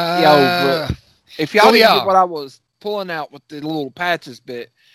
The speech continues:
Speaker 1: that's Clarence Carter. Uh, he, he also came on with a song called Stroking. Just
Speaker 2: Yeah, I
Speaker 1: throwing
Speaker 2: know
Speaker 1: it out
Speaker 2: Clarence.
Speaker 1: there.
Speaker 2: Yeah, I know Clarence Carter is.
Speaker 1: And hey, <clears throat> Patches is a deep emotional song if you listen to it. Good
Speaker 2: So is
Speaker 1: song.
Speaker 2: Dynamo, so is Dynamo Hum.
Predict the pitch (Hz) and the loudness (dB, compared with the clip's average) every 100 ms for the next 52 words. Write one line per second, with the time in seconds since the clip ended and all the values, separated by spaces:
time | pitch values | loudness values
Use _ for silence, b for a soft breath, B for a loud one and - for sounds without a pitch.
0 | b b 160 170 - 196 190 165 - 180 | b b -4 -4 -8 -8 -6 -8 -8 -4
1 | 151 110 98 _ - 143 139 131 123 117 | -4 -6 -16 _ -14 -8 -8 -8 -10 -14
2 | 147 180 202 202 185 185 202 220 208 202 | -12 -14 -14 -6 -2 -2 -4 -10 -10 -10
3 | 196 - 208 202 208 - 226 196 - 95 | -12 -12 -12 -10 -12 -8 -6 -6 -10 -20
4 | _ _ _ _ 110 131 131 196 214 185 | _ _ _ _ -10 -4 -2 0 0 2
5 | 160 156 131 104 90 _ _ 143 160 202 | 2 0 -6 -8 -12 _ _ -10 -6 -6
6 | 233 170 190 156 151 139 123 151 - _ | -6 -6 -6 -4 -4 -4 -4 -8 -12 _
7 | _ b b b 139 151 151 180 127 120 | _ b b b -2 0 2 2 2 0
8 | 165 185 202 214 175 156 135 110 160 165 | 2 2 0 -4 -2 2 2 4 2 4
9 | 170 165 165 - 143 - 165 143 113 - | 2 4 2 0 -10 -6 -4 -4 -8 -14
10 | 131 123 - - 87 _ _ B B B | -14 -14 -16 -20 -20 _ _ B B B
11 | 160 180 160 160 170 180 180 - _ - | 0 2 2 0 0 -2 -6 -8 _ -8
12 | 175 151 151 156 160 160 143 120 101 | -6 -2 -2 -2 -2 -6 -6 -8 -12